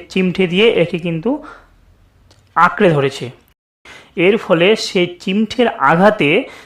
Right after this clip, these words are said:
সে তখন চেঁচিয়ে ওঠে, অন-, সে তখন কিন্তু চিৎকার করে ওঠে। ওই জন্য বলছে এখানে যে, "বাঘের ছানা জানতো না তো মোটে,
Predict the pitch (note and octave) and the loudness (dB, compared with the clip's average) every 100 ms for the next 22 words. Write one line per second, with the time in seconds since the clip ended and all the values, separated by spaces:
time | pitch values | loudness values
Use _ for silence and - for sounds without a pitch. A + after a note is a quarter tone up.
0 | _ - G3 E3+ D#3+ D#3 A3 D4+ - _ | _ -8 -2 0 0 2 0 0 -10 _
1 | - G#3 E3 F#3 D#3 D3 C3 A#2 _ _ | -2 -2 0 0 0 -2 -8 -14 _ _
2 | _ _ _ _ _ _ - E3 B2+ - | _ _ _ _ _ _ -14 -12 -12 -16
3 | _ _ _ _ _ _ - - E3 D#3 | _ _ _ _ _ _ -16 -8 -6 -4
4 | D#3+ D#3+ F#3 F#3+ - G#3+ - F#3 E3+ D3+ | -4 -4 -4 -6 -10 -8 2 2 2 0
5 | C#3+ C#3+ C#3+ D#3 F3+ F3+ E3 E3 E3+ E3+ | -2 -2 -2 0 0 0 -2 -2 -6 -2
6 | F3 C#4 - - - - D3 C3+ C3+ B2+ | -2 -2 -6 -20 -14 -4 -2 0 2 0
7 | D3 F3+ F3+ - F3+ G3+ E3 C#3 D3+ D#3 | 0 -2 -2 -4 0 0 0 -2 -2 -2
8 | G3 G#3 F#3+ E3 D3+ D3 F3 D4 | -2 0 -2 -2 -4 -4 -2 -4